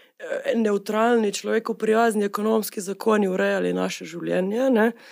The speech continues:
A, tukaj, pravi Federici, se je globoko motil in do te napake ali pomote ne bi prišlo,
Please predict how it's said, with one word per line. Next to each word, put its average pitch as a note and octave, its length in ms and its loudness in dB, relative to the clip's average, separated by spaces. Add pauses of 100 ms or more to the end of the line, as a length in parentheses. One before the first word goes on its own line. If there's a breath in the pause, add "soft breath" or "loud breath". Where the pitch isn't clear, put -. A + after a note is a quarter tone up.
(360 loud breath)
A, F3+ 180 -4 (220)
tukaj, A#3 360 -2
pravi G#3+ 400 2
Federici, G3+ 500 -4
se - 180 -6
je F#3+ 80 -2
globoko G3+ 500 -2
motil A#3 460 2 (340 loud breath)
in G3 160 -6
do F#3+ 120 -8
te A#3 320 -2
napake A#3+ 640 0
ali F3+ 220 -4
pomote G#3 520 -2
ne G#3+ 300 -2
bi B3 140 -2
prišlo, G3 640 -2